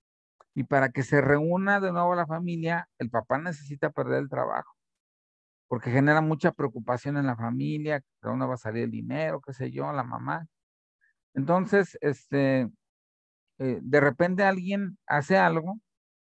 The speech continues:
que lleva una crisis, pero esa crisis genera unidad. O sea, la, en las familias, las crisis, este,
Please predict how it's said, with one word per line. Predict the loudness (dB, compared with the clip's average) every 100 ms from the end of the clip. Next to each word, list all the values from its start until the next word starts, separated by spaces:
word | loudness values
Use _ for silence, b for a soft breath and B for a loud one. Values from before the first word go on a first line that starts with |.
| _ _ _ _ _ _ _ -4
que | 0
lleva | 4 4
una | 4 2 6
crisis, | 6 6 0 -10 _
pero | 0 2
esa | 2 4
crisis | 2 2 -2 -10 _ _
genera | 0 2 2
unidad. | 0 -2 -2 -4 -6 _ _ _ _ _ _ _ b b _ -10
O |
sea, | 2 2
la, | 2 0
en | 0 0
las | 0 -2
familias, | -2 -2 -2 -2 -2 -4 _
las | -10 -8
crisis, | -8 -6 -6 -6
este, | -6 0 2 2 -4